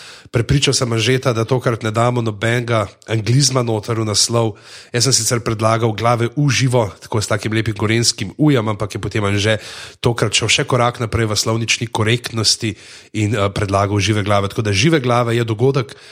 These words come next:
ki se bo zgodil enaindvajsetega šestega v desetki, zdaj to za količino, to bo zaključni torkov dogodek v desetki. Eh, tako da midva z Anžetom bova tam dva gosta, bosta še, ki sta trenutno še presenečenje,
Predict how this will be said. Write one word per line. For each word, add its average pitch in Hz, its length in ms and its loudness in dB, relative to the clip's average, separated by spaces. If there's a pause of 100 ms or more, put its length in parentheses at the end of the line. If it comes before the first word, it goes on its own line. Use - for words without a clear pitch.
(160)
ki - 120 -4
se 127 120 0
bo 123 80 2
zgodil 117 320 0
enaindvajsetega 131 760 0
šestega 123 540 0
v 127 100 -2
desetki, 139 520 0
zdaj 113 160 0
to 120 100 0
za 110 140 0
količino, 117 400 0
to 120 100 -2
bo 101 100 -2
zaključni 120 520 0
torkov 123 400 0
dogodek 127 460 -2 (280)
v - 140 -4
desetki. 131 680 0 (460)
Eh, - 100 -2 (300)
tako - 260 -4
da 120 260 2
midva 151 300 2
z 131 100 0
Anžetom 139 380 0
bova 127 200 2
tam 120 200 -2
dva 113 300 -2
gosta, 113 520 0
bosta 123 380 -4
še, 117 220 0
ki - 240 -4
sta - 180 0
trenutno 120 460 -2
še 151 160 2
presenečenje, 127 840 0